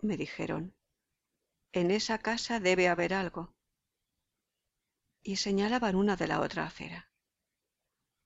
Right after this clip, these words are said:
Averigüé que la fiebre había barrido a todos sus habitantes, y que un vecino aseguraba oír a veces una voz que ponía los pelos de punta.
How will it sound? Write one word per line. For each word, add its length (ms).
Averigüé 520
que 140
la 120
fiebre 600
había 360
barrido 400
a 60
todos 320
sus 160
habitantes, 680
y 100
que 180
un 120
vecino 600
aseguraba 680
oír 240
a 60
veces 400
una 220
voz 240
que 120
ponía 360
los 160
pelos 300
de 100
punta. 460